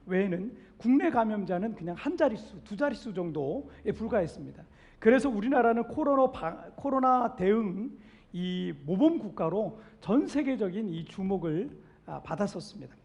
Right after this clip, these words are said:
그런데 팔월 십오 일 이후에 이 사랑제일교회 발 이 코로나 이 차 대, 에, 확산이 시작이 됐습니다. 이 교회 관련 확진자가 일천 명이 넘어섰고,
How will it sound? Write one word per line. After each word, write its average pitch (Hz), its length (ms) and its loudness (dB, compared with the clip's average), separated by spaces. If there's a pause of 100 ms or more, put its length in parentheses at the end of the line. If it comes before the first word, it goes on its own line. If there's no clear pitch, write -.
그런데 269 500 2 (300)
팔월 320 320 2
십오 - 680 0
일 285 320 4
이후에 180 880 0 (440)
이 214 100 -4
사랑제일교회 214 1080 2
발 165 520 -2 (200)
이 180 80 -6
코로나 262 360 0
이 190 280 -4
차 262 300 2
대, 202 720 8 (300)
에, 156 80 -6
확산이 214 540 -2
시작이 233 340 -6
됐습니다. 165 540 -12 (1200)
이 269 260 6
교회 277 240 4
관련 247 320 2
확진자가 226 460 0
일천 240 420 -2
명이 254 180 0
넘어섰고, 175 720 -4